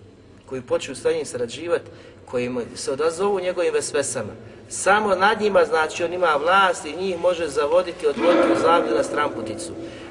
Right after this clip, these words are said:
I koji šejtana Allahu Đelešanu smatraju druga, u s-, znači, u ibadetima, u svim, znači, e, naređenim, naređenim stvarima koje Allah Đelešanu naređuje,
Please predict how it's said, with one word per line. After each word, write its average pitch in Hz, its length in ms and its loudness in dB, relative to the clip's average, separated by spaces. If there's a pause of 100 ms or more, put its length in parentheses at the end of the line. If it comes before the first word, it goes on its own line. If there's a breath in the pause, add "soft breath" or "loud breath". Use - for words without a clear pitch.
I 156 80 -2
koji 214 380 6
šejtana 214 800 4
Allahu 170 400 2
Đelešanu 160 680 0
smatraju 156 540 -4
druga, 139 460 0 (440 loud breath)
u 131 80 -10
s-, - 200 -12
znači, 123 320 -8
u 117 120 -6
ibadetima, 156 800 -2 (120)
u - 40 -8
svim, 160 260 -10
znači, 131 340 -6
e, 131 600 -4
naređenim, 151 600 0 (120)
naređenim 143 560 -2
stvarima 139 480 -4 (140)
koje 135 120 0
Allah 135 160 0
Đelešanu 123 360 -6
naređuje, 139 500 -4